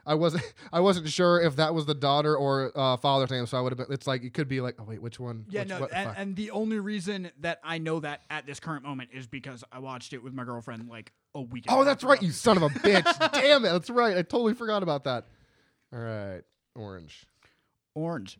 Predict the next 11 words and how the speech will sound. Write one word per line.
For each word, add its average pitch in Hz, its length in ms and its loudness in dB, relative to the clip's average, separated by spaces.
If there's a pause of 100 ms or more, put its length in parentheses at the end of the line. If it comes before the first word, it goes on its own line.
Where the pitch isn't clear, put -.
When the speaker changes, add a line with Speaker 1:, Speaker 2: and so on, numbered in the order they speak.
Speaker 2:
not 139 400 -4
taken. 165 480 -2 (240)
Also, 160 320 -2
you'll 156 180 0
probably 156 380 -4
get 160 260 -6
this. 95 320 -16
Speaker 1:
Oh, 160 220 4
shit. 170 560 4
Hit 180 240 0
me. 131 160 0